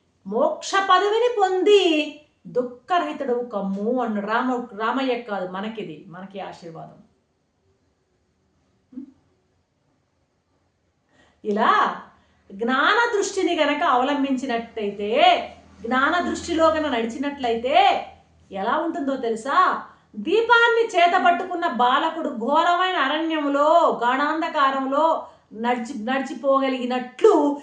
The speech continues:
ఈ జ్ఞాన దృష్టితో నీవు ఘోరమైనటువంటి ఈ సంసార సాగరాన్ని, సంసారారణ్యాన్ని నువ్వు దాటగలవు.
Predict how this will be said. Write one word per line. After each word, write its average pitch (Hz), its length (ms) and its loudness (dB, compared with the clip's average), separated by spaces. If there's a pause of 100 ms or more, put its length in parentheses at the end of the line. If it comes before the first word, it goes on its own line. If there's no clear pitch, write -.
(140)
ఈ 302 100 -2
జ్ఞాన 277 600 -2
దృష్టితో 320 880 2 (180)
నీవు 285 180 -4
ఘోరమైనటువంటి 285 1700 2 (140)
ఈ 233 120 -12
సంసార 285 720 -4
సాగరాన్ని, 214 880 -8
సంసారారణ్యాన్ని 262 1800 -2 (240)
నువ్వు 214 480 -4 (240)
దాటగలవు. 175 1000 -12